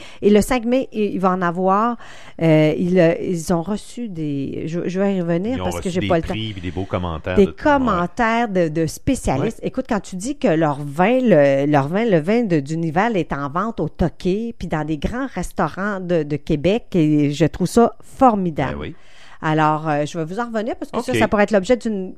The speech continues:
Speaker 1: d'une chronique. Et je veux juste finir, je veux pas me vanter. Mais tu sais, je vous avais parlé d'un autre vignoble, le Mouton Noir.
Speaker 2: Oui, oui.
Speaker 1: Puis moi, des fois, je suis un peu gênée.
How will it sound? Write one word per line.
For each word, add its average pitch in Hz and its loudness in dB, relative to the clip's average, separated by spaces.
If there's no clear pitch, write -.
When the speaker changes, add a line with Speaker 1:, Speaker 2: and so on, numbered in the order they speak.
Speaker 1:
d'une 196 -2
chronique. 208 -2
Et 196 -2
je 185 -10
veux 202 -4
juste 233 -10
finir, 190 -4
je 170 -10
veux - -4
pas 220 -2
me 214 -4
vanter. 151 -8
Mais - -18
tu - -8
sais, 370 -10
je 170 -14
vous 147 -8
avais 147 -4
parlé 180 -4
d'un 160 -6
autre 165 -8
vignoble, 160 -6
le 156 -6
Mouton 151 -8
Noir. 143 -6
Speaker 2:
Oui, 151 -2
oui. 131 -4
Speaker 1:
Puis - -6
moi, 240 -4
des 277 0
fois, 330 -4
je - -10
suis - -4
un 147 -2
peu 240 -6
gênée. 160 -2